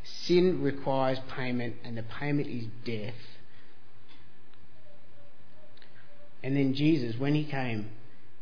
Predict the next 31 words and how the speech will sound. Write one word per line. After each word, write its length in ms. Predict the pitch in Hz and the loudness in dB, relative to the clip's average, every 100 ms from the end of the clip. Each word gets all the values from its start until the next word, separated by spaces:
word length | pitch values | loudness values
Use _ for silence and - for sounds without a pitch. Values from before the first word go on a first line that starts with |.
| - - - | -4 -4 0
given 320 | 143 147 131 | 4 6 4
the 200 | 127 117 | 4 2
description 640 | 113 - 160 156 - 139 | 0 0 0 0 2 2
of 180 | 135 - | 2 0
the 100 | 117 | 0
Lamb 460 | 113 123 151 175 185 | 0 2 4 4 4
of 140 | 180 | 2
God, 360 | 120 110 107 113 - - - - - - - - - - - - - - - - - - - - - - | 0 0 0 -2 -2 -4 -4 -4 -4 -2 -4 -2 -2 -2 -2 -2 -2 -2 -2 -2 -2 -2 -2 -2 -2 -2
described 640 | - - 143 151 160 - - | -2 0 4 4 4 2 -2
to 140 | - 147 | 2 4
his 160 | 151 | 4
disciples 560 | 143 151 147 147 151 151 | 0 0 2 2 2 0
that 120 | 135 | 0
his 140 | 123 113 | 0 0
death 320 | 139 143 147 | 2 2 2
was 120 | 127 | 0
a 100 | 104 | 0
ransom 520 | 107 123 160 - 180 | -2 0 0 2 0
for 120 | 170 | 2
many. 300 | 156 131 127 127 - - | 2 4 2 2 -2 -2
He 80 | 120 | -2
foretold 520 | 135 120 - 165 185 | -2 -2 4 6 6
his 120 | 170 | 4
death. 220 | 151 131 | 4 2
He 120 | - 139 | 2 0
celebrated 600 | - 170 185 170 156 151 | 4 6 8 6 6 4
the 80 | |
Passover 840 | 143 - 165 170 - 175 156 151 151 | 0 0 4 4 4 4 6 6 4
with 160 | 143 | 4
his 140 | 139 139 | 2 0
disciples 540 | 143 165 151 139 117 | 0 0 0 0 0